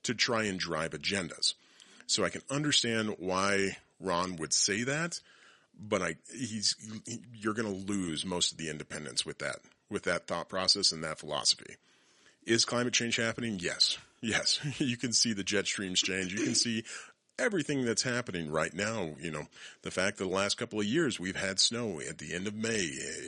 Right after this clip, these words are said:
into June, that the climate is changing. Now, how much of that is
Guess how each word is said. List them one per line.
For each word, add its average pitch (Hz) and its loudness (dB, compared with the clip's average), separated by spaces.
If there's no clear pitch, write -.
into 92 -8
June, 107 -2
that 110 4
the 120 -2
climate 120 -2
is 92 0
changing. 127 0
Now, 85 4
how 90 -4
much 104 0
of 117 -4
that 107 -2
is 87 4